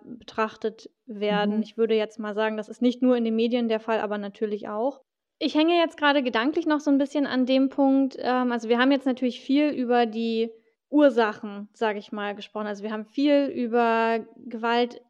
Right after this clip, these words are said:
Speaker 1: gegen Frauen, Feminizide, sexualisierte Gewalt et cetera gesprochen. Dennoch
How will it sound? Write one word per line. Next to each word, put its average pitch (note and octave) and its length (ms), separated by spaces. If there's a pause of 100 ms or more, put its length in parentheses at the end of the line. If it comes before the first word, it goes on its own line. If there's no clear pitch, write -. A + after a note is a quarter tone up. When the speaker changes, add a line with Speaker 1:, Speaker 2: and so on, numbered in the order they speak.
(260)
Speaker 1:
gegen A#3+ 240
Frauen, A3 1000
Feminizide, A#3 1120
sexualisierte A3+ 720
Gewalt A3 580
et A#3 180
cetera A3 360
gesprochen. G#3+ 840
Dennoch C4+ 380